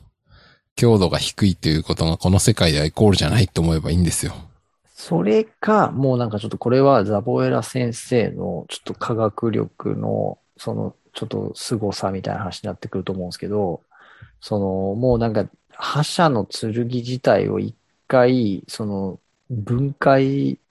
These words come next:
Speaker 2: して、
Speaker 1: うんうんうんうん。
Speaker 2: 超魔生物の体に、そのなんか、遺伝子的に組み込むみたいな。
Speaker 1: あ、いや、でもそれは全然あり得るんじゃないですか。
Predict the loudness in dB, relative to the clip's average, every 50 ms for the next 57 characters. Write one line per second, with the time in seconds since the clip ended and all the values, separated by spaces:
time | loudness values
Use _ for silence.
0 | _ -16 -4 2 4 4 6 8 8 8 6 6 6 6 6 6 6 6 6 6
1 | 6 4 2 -2 -18 -18 -18 -20 _ _ _ _ _ _ _ -2 0 2 2 4
2 | 2 2 2 0 0 0 2 4 4 6 6 4 2 0 -4 -6 -6 -6 -4 -4
3 | -2 -2 0 0 -2 -4 -6 -10 -10 -6 -2 0 0 0 0 0 0 0 0 -2
4 | -2 -4 -4 -8 -12 _ _ -16 -10 -8 -6 -6 -6 -6 -6 -6 -8 -8 -8 -6
5 | -4 -4 0 2 2 4 4 2 0 0 2 2 2 4 2 0 -2 -2 -4 -2
6 | 0 0 0 2 2 2 2 2 0 -4 -6 -6 -4 -4 -2 0 0 0 0 0
7 | -2 -4 -6 -6 -8 _ -8 -4 -2 0 2 4 6 6 8 6 8 8 8 8
8 | 8 8 8 6 6 6 8 8 10 8 8 8 8 8 8 8 8 8 8 8
9 | 8 8 8 8 8 8 8 8 8 6 4 2 0 -2 -4 -4 -6 -8